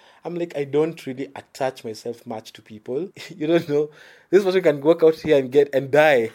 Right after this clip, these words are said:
My granddad gave a speech at a wedding anniversary and made one step and fell down and died.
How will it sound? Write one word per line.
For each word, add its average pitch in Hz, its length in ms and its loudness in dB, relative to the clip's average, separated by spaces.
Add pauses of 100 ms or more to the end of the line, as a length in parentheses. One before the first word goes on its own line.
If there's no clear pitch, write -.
(120)
My 143 160 0
granddad 135 960 0 (360)
gave 156 260 0
a 131 80 -6
speech - 540 -16 (160)
at 127 120 -8
a 131 80 0
wedding 131 300 -4
anniversary 117 800 -6 (120)
and 127 160 -2
made 139 200 4
one 123 180 0
step 120 320 -6
and 110 180 -14
fell 120 160 -10
down 110 280 -10
and 110 180 -18
died. 104 260 -8